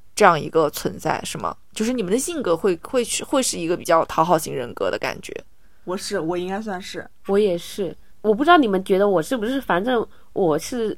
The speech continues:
Speaker 3: 陆以山，我是有感受到的。
Speaker 1: 呃，陆以山是，
Speaker 3: 因为
Speaker 1: 我也觉得会比较明显。
Speaker 3: 因为我不知道是不是因为我一开始，因为我是先认识斯嘉丽，然后再陆-，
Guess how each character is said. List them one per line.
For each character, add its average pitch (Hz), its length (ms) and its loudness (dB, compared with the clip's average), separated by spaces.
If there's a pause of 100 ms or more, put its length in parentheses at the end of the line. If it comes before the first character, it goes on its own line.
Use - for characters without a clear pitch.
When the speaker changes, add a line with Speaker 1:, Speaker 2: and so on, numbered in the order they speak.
(120)
Speaker 3:
陆 247 220 4
以 170 120 -2
山， 262 240 6
我 170 120 4
是 - 140 -6
有 208 100 4
感 151 200 0
受 180 200 -2
到 175 240 2
的。 85 160 -2
Speaker 1:
呃， 214 80 10
陆 320 160 8
以 240 80 6
山 254 200 2
是， 285 160 4
Speaker 3:
因 285 60 10
为 311 160 12
Speaker 1:
我 - 80 12
也 254 100 12
觉 185 160 8
得 190 80 8
会 202 140 8
比 160 60 0
较 147 140 6
明 156 100 -2 (100)
显。 427 120 10
Speaker 3:
因 - 60 0
为 - 60 -8 (240)
我 - 140 6
不 247 80 6
知 349 80 8
道 370 60 8
是 359 120 -2
不 320 100 2
是 330 120 4
因 339 100 8
为 330 200 6
我 160 360 8 (300)
一 285 100 -2
开 294 320 4
始， 175 320 -2
因 233 160 -4
为 262 100 0 (460)
我 185 120 -2
是 269 160 -2
先 262 240 0
认 254 200 0
识 180 160 0
斯 190 220 -8
嘉 180 220 4
丽， 185 260 -2 (100)
然 160 140 -4
后 190 100 -2
再 196 140 2
陆-， 208 160 0